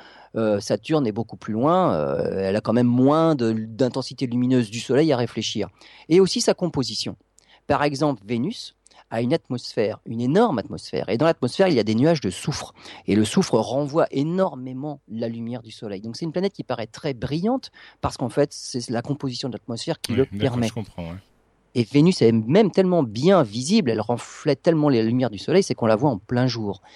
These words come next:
Speaker 1: Si on sait où observer, c'est un challenge, hein, qu'on, on s'amuse à faire, nous, entre nous, dans, dans le club, hein, euh, observer Vénus en plein jour. C'est pas facile, mais on y arrive. Et, et elle se voit bien. Une fois qu'on l'a repérée,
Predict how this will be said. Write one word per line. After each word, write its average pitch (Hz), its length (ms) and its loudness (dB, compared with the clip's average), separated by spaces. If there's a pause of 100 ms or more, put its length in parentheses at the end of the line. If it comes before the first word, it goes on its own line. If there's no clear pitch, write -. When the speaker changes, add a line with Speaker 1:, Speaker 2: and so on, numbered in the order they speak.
(120)
Speaker 1:
Si - 240 -2
on 135 80 4
sait 135 260 2 (100)
où 254 280 8
observer, 135 720 0 (200)
c'est - 160 -6
un 143 120 4
challenge, 117 480 0
hein, 113 200 0
qu'on, 107 120 -2
on 104 200 0
s'amuse 190 280 4
à 165 60 6
faire, 135 260 0
nous, 117 80 2
entre - 260 -2
nous, 117 340 -2
dans, - 140 -6
dans - 140 0
le 107 60 0
club, 151 280 4
hein, 180 160 4 (400)
euh, - 120 4 (360)
observer 156 440 2
Vénus 135 380 -2
en 131 120 0
plein 127 200 -2
jour. 107 320 -8
C'est - 160 -2
pas 147 140 4
facile, 147 320 -2
mais 131 80 0
on 113 100 -4
y 101 80 -4
arrive. 90 220 -12
Et, 170 300 4
et - 20 6
elle 170 160 6
se - 100 2
voit 190 160 6
bien. 196 160 4
Une 147 80 2
fois 196 140 4
qu'on - 140 0
l'a 160 140 4
repérée, 185 460 0